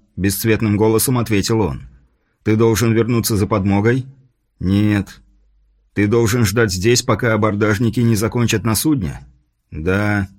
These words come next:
"Кто старший?" "Бидон". "Который из них?" Я посторонился, чтобы пленник рассмотрел остальных.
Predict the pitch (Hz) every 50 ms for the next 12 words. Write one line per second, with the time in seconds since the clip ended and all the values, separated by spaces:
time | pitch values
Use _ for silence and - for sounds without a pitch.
0 | _ _ _ _ _ _ _ _ _ _ _ _ _ - - - 143 151 - -
1 | - 156 147 117 - - 76 64 60 - - - _ _ _ _ _ - - -
2 | 71 80 98 117 113 104 101 98 98 95 95 95 95 87 - - - _ _ _
3 | _ _ _ _ _ _ _ _ _ _ - 92 101 101 131 131 127 120 117 110
4 | 107 95 98 95 78 67 - - - _ _ _ _ _ - 95 98 104 117 120
5 | - - 135 123 127 131 139 143 139 127 127 - 95 - - 104 98 104 92 -
6 | 127 120 117 113 107 98 - 101 98 - - - 120 120 120 120 107 92 87 87
7 | - - 110 104 98 87 71 60 - - -